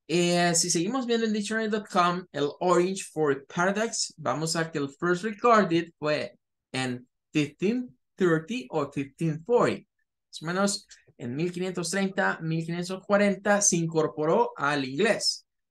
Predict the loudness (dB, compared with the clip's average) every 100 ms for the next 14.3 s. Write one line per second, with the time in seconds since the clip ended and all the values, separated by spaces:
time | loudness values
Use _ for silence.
0 | _ -2 0 0 2 2 2 0 2 2
1 | 2 -2 -4 -4 0 2 2 -2 -2 -2
2 | -2 2 4 4 -2 -8 _ _ _ _
3 | -20 -14 -10 -4 -4 -4 -4 0 2 2
4 | 0 -4 -6 _ _ _ -4 -2 -2 -2
5 | 2 4 2 0 -4 -6 -2 0 2 4
6 | 4 2 4 2 2 -4 -10 _ _ _
7 | -4 0 0 0 0 2 4 2 -2 -4
8 | -4 -2 -2 0 0 0 2 2 2 -6
9 | -18 _ _ _ _ -10 -4 -2 -2 -8
10 | -6 0 4 4 2 0 -2 -2 -2 -6
11 | -6 -6 -4 -6 -8 -8 -6 -4 -4 -4
12 | -6 -4 -2 2 4 4 0 -2 -4 -4
13 | -4 0 4 4 2 -2 -6 -8 0 0
14 | 2 -2